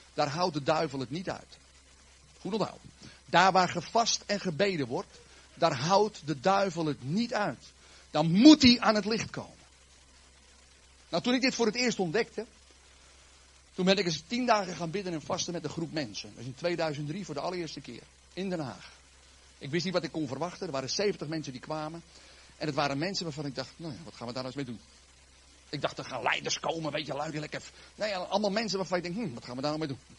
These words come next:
Nou, dat heb je wel eens, ja. Maar ja, zo is God, hè? Ja, God gebruikt mensen waarvan je denkt, hm, wat gaan we daar nou eens mee doen? Maar zo is God. Hij,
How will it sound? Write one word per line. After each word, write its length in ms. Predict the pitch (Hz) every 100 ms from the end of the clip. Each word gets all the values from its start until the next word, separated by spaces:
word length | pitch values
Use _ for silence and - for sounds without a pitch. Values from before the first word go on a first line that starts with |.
| - - -
Nou, 140 | 240 135
dat 0 |
heb 120 | 123
je 80 | 117
wel 80 |
eens, 100 | 147
ja. 80 | 147 - - -
Maar 120 | 202
ja, 60 | 202
zo 100 | 185
is 80 |
God, 180 | - 269
hè? 100 | 233 - - - - - - - - - - - -
Ja, 200 | 233 - - -
God 220 | 269 285
gebruikt 300 | 233 226 185
mensen 260 | 277 269 262
waarvan 220 | 208 220
je 100 | 220
denkt, 160 | 247
hm, 60 | 277
wat 120 | 170
gaan 100 | 170
we 60 | 165
daar 100 | 202
nou 120 | 214
eens 80 | 208
mee 100 | 165
doen? 80 | - - - - - - - - -
Maar 100 | -
zo 100 | 226
is 80 | 196
God. 160 | - - - - -
Hij, 200 | 180